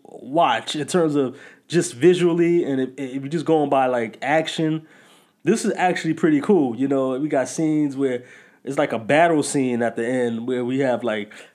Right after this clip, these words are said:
people going forward in time, people going backwards in time, guns, guns being inverted, the bullets being inverted back into the gun,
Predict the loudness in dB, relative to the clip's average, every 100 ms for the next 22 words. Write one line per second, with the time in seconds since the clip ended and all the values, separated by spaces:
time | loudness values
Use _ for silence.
0 | -6 -4 -2 2 2 2 0 2 2 2
1 | 0 0 2 2 2 0 0 0 0 -2
2 | 0 0 0 -4 -2 -4 -2 0 0 -2
3 | -6 -14 -20 _ _ -14 -2 2 2 0
4 | -4 -6 -12 _ 2 2 2 2 4 4
5 | 2 0 0 2 2 2 0 -4 -2 0
6 | 2 2 2 2 2 2 2 2 0 0
7 | -4 -2 -2 0 0 0 0 -2